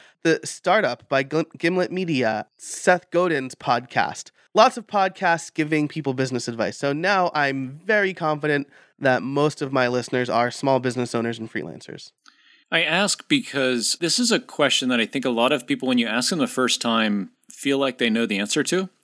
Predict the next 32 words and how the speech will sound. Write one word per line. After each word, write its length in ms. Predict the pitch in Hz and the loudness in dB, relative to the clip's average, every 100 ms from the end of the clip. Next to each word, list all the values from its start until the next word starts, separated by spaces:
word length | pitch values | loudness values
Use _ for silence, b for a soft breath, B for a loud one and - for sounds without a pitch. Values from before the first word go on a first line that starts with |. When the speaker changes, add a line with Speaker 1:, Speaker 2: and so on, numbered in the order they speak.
| B B | B B
Speaker 2:
And 180 | 147 135 | -6 0
then 280 | 135 147 147 | 2 2 0
you, 340 | 135 135 135 | 0 0 0
you 240 | 139 120 113 | -2 -2 0
ask 320 | 123 123 - | 0 0 -2
them 300 | 135 123 120 | 0 0 0
another 300 | 123 117 113 | -2 0 -2
question 520 | - 117 104 - 117 | 0 0 0 0 0
or 240 | 127 110 110 | 0 -2 -2
they, 200 | 110 107 | 0 0
they 140 | 107 | 0
start 240 | - 117 | 0 0
explaining 500 | 104 - 117 110 107 | 0 -2 0 0 0
why. 440 | 101 101 101 95 90 B B B | 0 2 2 0 -2 B B B
And 220 | - 110 104 | -4 -2 0
maybe, 220 | 104 104 | 2 0
like, 240 | 101 90 | 0 -2
you, 340 | 107 110 110 131 | 0 0 0 0
you 200 | 120 131 | -2 0
said, 220 | 131 104 | 0 0
like, 160 | 101 | -2
they 100 | - | -2
go 140 | 98 107 | 0 0
through 160 | 104 | 0
this 160 | 92 90 | -2 0
exercise 480 | 127 - 117 101 87 | 0 0 0 0 0
and 60 | |
they 60 | 104 | -2
say, 140 | - | -2
"Wow, 300 | 104 127 127 | 0 2 2
that, 160 | 95 110 | 0 0
like, 200 | 101 - | -2 -2